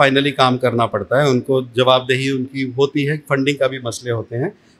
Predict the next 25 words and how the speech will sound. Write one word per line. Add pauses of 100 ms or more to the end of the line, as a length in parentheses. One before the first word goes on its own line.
(140)
उनकी
भी
बाध्यता
बन
जाती
है। (600)
कुछ
लोगों
के
लिए
religion
है (160)
या
conversion
है, (280)
कुछ
लोगों
को
लगता
है
कि
जब
तक
सब
लोग